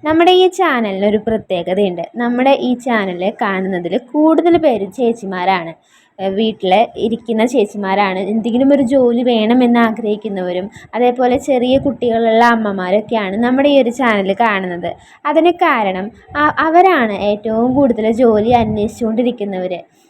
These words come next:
അപ്പോൾ അവരെ സപ്പോർട്ട് ചെയ്യാൻ വേണ്ടി തന്നെയാണ് ഞാനിതിൽ ഓരോ വീഡിയോസും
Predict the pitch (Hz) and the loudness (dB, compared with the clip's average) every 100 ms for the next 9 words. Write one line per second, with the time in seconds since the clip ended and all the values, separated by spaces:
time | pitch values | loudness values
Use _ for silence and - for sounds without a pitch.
0 | _ - 214 233 233 220 220 240 277 277 | _ -14 -2 0 2 0 2 0 2 -2
1 | 277 240 254 254 233 240 233 214 208 233 | -2 -4 -2 0 0 2 0 -4 -4 -4
2 | 220 220 214 202 202 226 214 202 214 202 | -2 0 0 0 -2 -2 -2 -2 -4 0
3 | 214 233 208 202 202 233 254 214 208 196 | 2 4 2 2 0 2 0 0 -2 -2
4 | 190 214 | -4 -8